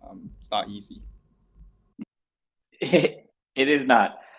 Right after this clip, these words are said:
Speaker 2: I don't have any other alts. I just have, <laughs> I just have this one, and my, like, public one, my,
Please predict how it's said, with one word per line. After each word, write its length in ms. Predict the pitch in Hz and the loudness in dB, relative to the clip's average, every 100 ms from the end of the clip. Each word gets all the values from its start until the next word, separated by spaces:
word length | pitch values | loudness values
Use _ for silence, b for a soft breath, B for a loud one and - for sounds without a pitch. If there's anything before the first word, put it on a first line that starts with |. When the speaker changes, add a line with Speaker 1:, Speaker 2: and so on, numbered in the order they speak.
| B | B
Speaker 2:
I 100 | - | 6
don't 180 | 143 180 | 8 8
have 200 | 180 160 | 6 6
any 240 | 151 135 120 | 4 0 -2
other 140 | 113 | -2
alts. 340 | 95 101 101 | -4 -6 -8
I 60 | 113 | -8
just 200 | 123 - | -8 -2
have, 200 | 123 113 | 0 0
<laughs> 80 | - | -2
I 80 | 110 | -4
just 280 | 147 160 151 | -2 -2 2
have 280 | 135 123 113 | 2 2 -2
this 180 | 113 | -8
one, 260 | 110 104 107 | -6 -6 -6
and 160 | 117 127 | -6 -2
my, 140 | 127 | -2
like, 260 | 120 117 - | -2 -4 -4
public 320 | 139 131 139 - | -6 -6 -10 -6
one, 260 | 139 131 127 - | -4 -4 -8 -4
my, 160 | 120 | -2